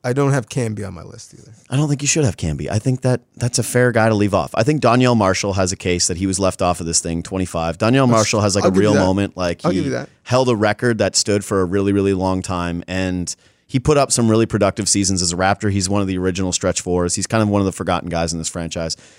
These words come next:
Speaker 2: Who else was left off that I wrote down that was like, oh, Andrea Bargnani.
Speaker 1: Oh, come on, man.
Speaker 2: Andrea Bargnani, though,
Speaker 1: Come,
Speaker 2: like,
Speaker 1: are
Speaker 2: you
Speaker 1: you
Speaker 2: don't tell me
Speaker 1: kidding
Speaker 2: he's
Speaker 1: me?
Speaker 2: one of the top
Speaker 1: You wanna put
Speaker 2: twenty-five?
Speaker 1: Rugio on the list, too?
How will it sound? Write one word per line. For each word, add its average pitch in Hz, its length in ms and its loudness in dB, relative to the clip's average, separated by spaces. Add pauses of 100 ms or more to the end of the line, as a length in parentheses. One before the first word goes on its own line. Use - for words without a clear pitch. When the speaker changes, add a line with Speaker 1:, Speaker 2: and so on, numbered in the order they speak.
(260)
Speaker 2:
Who 139 180 2
else 104 180 2
was 90 100 -8
left 92 220 -4
off 85 220 -4
that 85 100 -6
I 82 40 -4
wrote 80 220 -6
down 80 420 -10
that 90 160 -8
was 85 120 -10
like, 82 320 -10
oh, 113 220 0 (160)
Andrea 147 280 0
Bargnani. 135 440 2 (600)
Speaker 1:
Oh, 208 40 -14
come - 280 -6
on, 76 280 -12
man. 78 280 -20
Speaker 2:
Andrea 233 300 2
Bargnani, 214 420 4
though, 139 260 4
Speaker 1:
Come, - 100 -4
Speaker 2:
like, - 100 6
Speaker 1:
are 233 60 2
Speaker 2:
you - 100 -6 (140)
Speaker 1:
you 190 60 4
Speaker 2:
don't 247 140 4
tell 226 180 2
me - 80 4
Speaker 1:
kidding 240 80 6
Speaker 2:
he's 233 100 4
Speaker 1:
me? 208 60 4
Speaker 2:
one 202 80 6
of 196 40 2
the 175 60 4
top 165 240 0 (100)
Speaker 1:
You - 60 -12 (100)
wanna 139 160 4
put 151 60 2
Speaker 2:
twenty-five? 233 500 4
Speaker 1:
Rugio 220 340 4
on 269 140 4
the 262 80 2
list, 262 220 2
too? 254 200 2